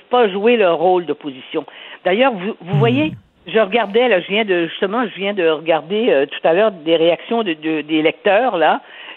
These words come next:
Speaker 1: qui, m-, ils peuvent même pas tolérer que les journalistes, que, euh, on s'entend, que nos confrères posent, posent, posent pas nécessairement de, des que-, des questions, euh, des bonnes questions tout le temps, euh, dans ce point de presse, mais ils leur reprochent même de poser des questions,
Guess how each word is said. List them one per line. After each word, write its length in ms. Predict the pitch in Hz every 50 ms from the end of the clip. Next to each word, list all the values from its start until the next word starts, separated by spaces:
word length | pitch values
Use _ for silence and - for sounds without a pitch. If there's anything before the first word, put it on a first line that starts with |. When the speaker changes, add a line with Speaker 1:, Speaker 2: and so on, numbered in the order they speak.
| - - -
Speaker 1:
qui, 200 | 208 208 - - - -
m-, 100 | 202 214 214 -
ils 140 | 190 208 196
peuvent 180 | 170 233 240 214
même 180 | 262 285 285
pas 140 | 277 - 359
tolérer 600 | 349 - 294 240 226 220 208 190 226 254 294 381 -
que 80 | - 196
les 200 | 170 185 180 160
journalistes, 500 | 190 190 190 180 170 170 190 226 240 - - _ - - - _ -
que, 60 | -
euh, 240 | 165 165 170 156 147
on 340 | 160 156 139 113 165 175 175
s'entend, 420 | - 196 160 156 - - 233 269 311
que 80 | -
nos 140 | 190 165 175
confrères 420 | 165 185 175 165 - - 202 202 196
posent, 160 | - 170 - - _ _ _ -
posent, 220 | 190 185 175 165 147
posent 220 | - 185 180 165 -
pas 140 | - 220 208
nécessairement 640 | 190 180 - - 175 - - 170 160 170 185 196 196 - - - - - - -
de, 140 | 165 160 156
des 180 | 147 151 160 156
que-, 200 | - - 147 143
des 140 | 143 160 156
questions, 640 | - 175 160 - - - - 196 185 185 180 165 156
euh, 200 | 147 139 143 135
des 180 | 131 135 156
bonnes 240 | 147 143 175 165 151
questions 400 | - 170 147 - - - 185 170
tout 140 | - - 147
le 60 | 131
temps, 260 | - - 247 277 381 - - - - - - -
euh, 240 | - 170 165 156 160 151
dans 180 | 143 175 175 -
ce 40 | - 170
point 200 | - 175 165 147
de 60 | 143
presse, 320 | - - 247 330 381 339 - - - - -
mais 140 | - 214 220
ils 60 | 220
leur 180 | 226 233 254 208
reprochent 420 | 233 247 240 - 269 262 - -
même 280 | 277 294 349 415 453 370
de 60 | 202
poser 320 | 165 - 165 156 143 151 147
des 140 | 139 143
questions, 440 | 143 156 143 - - - 180 175 -